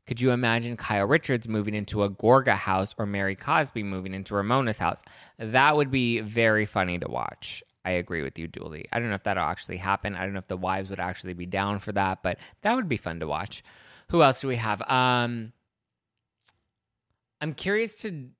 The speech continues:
really know what the concept is gonna be. Like, is it gonna be like the Kardashians and their move from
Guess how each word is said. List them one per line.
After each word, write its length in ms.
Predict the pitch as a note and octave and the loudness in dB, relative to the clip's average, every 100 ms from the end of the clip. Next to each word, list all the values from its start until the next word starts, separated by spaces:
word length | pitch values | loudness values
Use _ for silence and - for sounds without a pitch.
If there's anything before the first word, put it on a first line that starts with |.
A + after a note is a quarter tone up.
| _ | _
really 320 | C#3 D3 G3 C#3 | -2 0 2 4
know 240 | A#2 G#2+ | 6 6
what 240 | G#2+ A#2+ | 6 4
the 80 | A2 | 0
concept 680 | - A#2 B2+ D#3 - F2+ - | -2 2 4 2 0 -2 -2
is 140 | F#2 | -6
gonna 180 | G2 F#2+ | -4 -4
be. 200 | E2+ G2 | -6 -4
Like, 180 | A2+ - | -2 -2
is 140 | C3+ | -2
it 40 | C#3+ | 2
gonna 180 | D3 | 4
be 160 | C3 C#3 | 4 4
like 200 | C3 A#2 | 4 2
the 80 | - | 0
Kardashians 840 | - A#2 G#2 G#2 - C3 C#3 C#3+ | 4 6 8 6 2 0 0 0
and 140 | B2+ A2+ | 0 2
their 140 | G#2+ | 2
move 340 | A2 A2 G#2+ | 2 2 2
from 240 | - A#2 | 0 -2